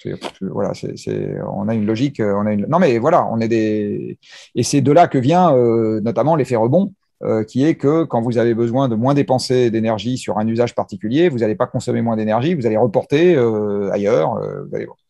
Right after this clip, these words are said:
Donc, la question de la précarité énergétique, euh, je, je fais partie des gens qui militent pour qu'on la traite en incluant cet effet rebond. Alors, ça veut pas dire qu'il faut pas la traiter, mais ça veut dire qu'il faut bien avoir ça en tête et donc, euh, faire ce qu'il veut.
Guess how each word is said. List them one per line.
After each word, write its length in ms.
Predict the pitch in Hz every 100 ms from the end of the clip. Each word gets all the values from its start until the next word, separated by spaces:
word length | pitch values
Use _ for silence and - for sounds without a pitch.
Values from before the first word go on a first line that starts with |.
| - - - - - - - _ -
Donc, 200 | 135 156
la 60 |
question 260 | 143 160 180
de 60 |
la 60 | 151
précarité 480 | 147 151 143 143 151
énergétique, 580 | 139 131 135 175 185 139
euh, 920 | - 131 120 117 113 110 110 107 107
je, 120 | 107 107 101
je 140 | 107
fais 120 | 113
partie 220 | 117 -
des 100 | 127
gens 120 | 123 143
qui 160 | 123
militent 380 | 120 147 185 -
pour 180 | 127 123
qu'on 460 | - 127 120 - 123
la 100 | 120
traite 320 | - 180 190
en 140 | 120
incluant 340 | 151 143 151 170
cet 160 | 131
effet 160 | 127 -
rebond. 360 | - 135 175 - _ _
Alors, 140 | - 107
ça 100 | 117
veut 80 |
pas 100 | 110
dire 100 | 123
qu'il 120 | - 104
faut 60 |
pas 80 | 110
la 80 | 113
traiter, 360 | 165 165 120 113
mais 120 | 110
ça 100 | 107
veut 100 | 110
dire 120 | 117 143
qu'il 120 | 104
faut 120 | 117
bien 140 | 120
avoir 200 | 120 110
ça 140 | 101 117
en 80 | 101
tête 240 | 175 185
et 60 | 107
donc, 220 | 160 -
euh, 400 | 104 101 95 98
faire 140 | -
ce 60 | -
qu'il 100 |
veut. 60 | -